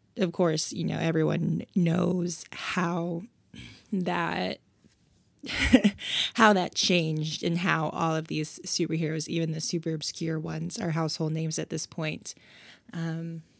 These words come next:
I'm coming back to this podcast because I have to quarantine. I was an extra on a set, and <laughs> I was gonna get to P A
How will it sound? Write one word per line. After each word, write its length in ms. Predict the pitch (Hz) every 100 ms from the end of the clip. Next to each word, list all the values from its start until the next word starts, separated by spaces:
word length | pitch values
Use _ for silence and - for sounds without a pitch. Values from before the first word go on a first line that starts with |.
| _ _ _ _ _ - -
I'm 100 | 214
coming 320 | - 214 202
back 380 | 202 175 190 - -
to 200 | 208 202
this 180 | 196 -
podcast 760 | 208 208 - 226 226 - -
because 360 | 202 180 170 - -
I 360 | 170 165 175 185
have 180 | 180 -
to 80 | -
quarantine. 640 | - 320 427 - 160 160 - - - - -
I 160 | 175
was 240 | 165 160 165
an 80 | -
extra 360 | 240 - 226 220
on 200 | 185 165
a 40 |
set, 520 | - - 233 220 208 -
and 440 | - 170 170 - - - - - -
<laughs> 400 | - - - -
I 160 | 202 180
was 180 | -
gonna 380 | - 196 196 208
get 320 | - 202 - -
to 220 | 175 -
P 280 | - 196 190
A 360 | 180 185 -